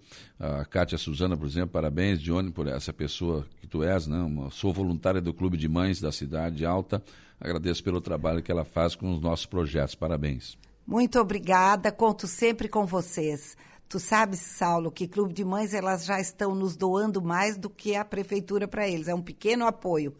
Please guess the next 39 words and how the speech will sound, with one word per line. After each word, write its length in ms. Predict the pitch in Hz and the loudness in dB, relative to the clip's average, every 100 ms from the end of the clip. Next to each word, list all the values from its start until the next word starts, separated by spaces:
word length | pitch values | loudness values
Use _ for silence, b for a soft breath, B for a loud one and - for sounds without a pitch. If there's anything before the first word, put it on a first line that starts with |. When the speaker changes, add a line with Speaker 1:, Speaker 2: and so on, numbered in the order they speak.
| B B | B B
Speaker 1:
Hum. 80 | 165 | -2
Speaker 2:
Agora 360 | 165 175 196 202 | 4 8 8 8
tá 100 | 214 | 6
chegando 360 | 208 214 220 | 4 4 4
outro 180 | 214 214 | 4 2
projetinho, 680 | - 220 196 214 208 208 185 | 0 2 4 2 2 0 0
tá, 220 | 180 190 | 4 4
gente? 560 | 185 202 180 175 170 185 - - | 4 0 -2 -4 -10 -10 -12 -4
Conto 280 | 226 226 | -2 -2
sempre 300 | - 208 214 | -4 -2 -2
com 120 | - 220 | 0 2
vocês. 480 | 226 202 175 160 B B B B - | 2 0 0 -2 B B B B -12
Porque 760 | - 311 - 285 294 294 285 262 - B B B | -6 -6 -2 -2 0 0 0 -4 -8 B B B
a 240 | - 240 240 | 0 4 4
mão 200 | 262 311 | 4 0
de 140 | 226 | 2
obra 340 | 233 247 233 220 | 4 4 4 0
e 60 | |
o 60 | 226 | 0
carinho 500 | 226 214 214 233 226 | 0 0 0 -4 -4
dessas 440 | 180 190 202 175 | -2 -4 -4 -8
mães 420 | 170 170 214 202 165 | -6 -4 -4 -4 -4
hoje 220 | 170 160 | -4 -4
em 40 | |
dia 540 | 143 165 196 208 160 - _ _ | -8 -8 -8 -6 -6 -10 _ _
é 140 | - | -4
imenso, 480 | 214 202 202 185 - | -4 -2 -4 -6 -10
sabe? 420 | - 131 143 - - | -12 -10 -10 -10 -14
Speaker 1:
Sim. 280 | - 82 78 - | -8 -6 -6 -2
Speaker 2:
Nós 180 | 247 247 | 0 0
já 80 | 254 | -2
desenvolvemos 680 | 226 233 220 226 220 208 | -4 -4 -4 -2 -2 -4
o 60 | 202 | -8
projeto 440 | - 196 202 190 | -10 -6 -4 -4
ali 220 | 190 180 | -4 -4
de 160 | 180 175 | -8 -10
decoração 680 | 170 175 175 165 160 170 156 | -10 -6 -4 -4 -6 -6 -6
da 100 | 143 | -6
praça, 680 | 143 170 185 196 190 196 | -6 -2 0 0 -4 -12